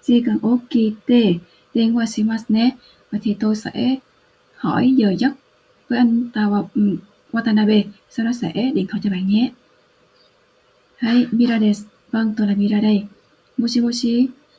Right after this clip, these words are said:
Ocha wa doyobi no gogo nii ji kara desu. Alo, học trà đạo từ lúc hai giờ chiều ngày thứ bảy đấy. So desu ka? Vậy à, zannen desu ne.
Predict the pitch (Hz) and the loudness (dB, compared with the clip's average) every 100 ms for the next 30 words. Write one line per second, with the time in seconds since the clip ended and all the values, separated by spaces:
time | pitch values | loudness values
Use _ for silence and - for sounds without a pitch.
0 | _ _ _ _ 247 247 247 247 247 262 | _ _ _ _ 0 2 2 2 2 2
1 | 226 185 214 233 220 202 226 226 247 233 | 0 2 2 2 2 2 0 0 0 0
2 | 208 196 196 220 233 247 240 202 196 185 | -2 -2 0 0 2 0 0 -2 -2 -4
3 | - 196 165 - - - - _ _ _ | -4 -6 -6 -12 -20 -20 -20 _ _ _
4 | 240 240 233 214 220 196 208 196 190 - | 0 2 0 -4 -6 -4 -2 -2 -4 -4
5 | 196 202 240 - 247 220 208 202 202 196 | -2 0 -2 -2 -2 -2 -4 -2 -2 0
6 | 196 190 226 - 208 240 269 - _ _ | -2 -4 -4 -4 0 2 2 -2 _ _
7 | _ _ _ 269 269 214 208 190 180 208 | _ _ _ 2 2 2 -2 -2 -4 -4
8 | 190 185 214 208 214 208 180 - 208 220 | -4 -4 0 2 2 2 -2 -2 0 0
9 | 190 | -2